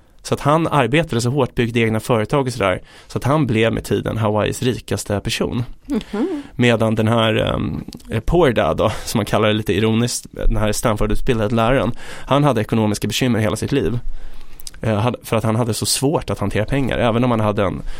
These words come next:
Speaker 1: relativt hög lön så, eh, han, han hade liksom inte en ekonomisk intelligens, även om han var extremt välutbildad i övrigt.
Speaker 2: Mm.
Speaker 1: Eh, så det är det den här titeln på boken, eh, syftar på.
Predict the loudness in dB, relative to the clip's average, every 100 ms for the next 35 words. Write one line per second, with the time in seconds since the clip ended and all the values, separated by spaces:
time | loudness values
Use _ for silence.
0 | -6 -2 0 0 -2 0 -2 0 0 2
1 | 2 0 0 0 0 -4 -10 -10 -8 -6
2 | -2 0 0 -2 -2 0 0 -4 -10 -6
3 | -4 -2 -2 0 0 0 0 0 0 2
4 | 0 0 -2 0 2 0 -2 -4 -2 0
5 | 0 0 0 0 0 0 0 -2 -2 -2
6 | -2 0 0 0 0 0 2 2 2 0
7 | -4 -10 -8 -2 0 0 -4 -12 -18 -12
8 | -2 0 2 0 0 2 4 4 4 2
9 | -2 -6 -8 -2 0 0 0 0 -2 -2
10 | -2 -2 -4 -4 -4 -4 -6 -6 -6 -6
11 | -6 -10 -16 -20 -20 -20 -20 -14 -6 -6
12 | -4 -8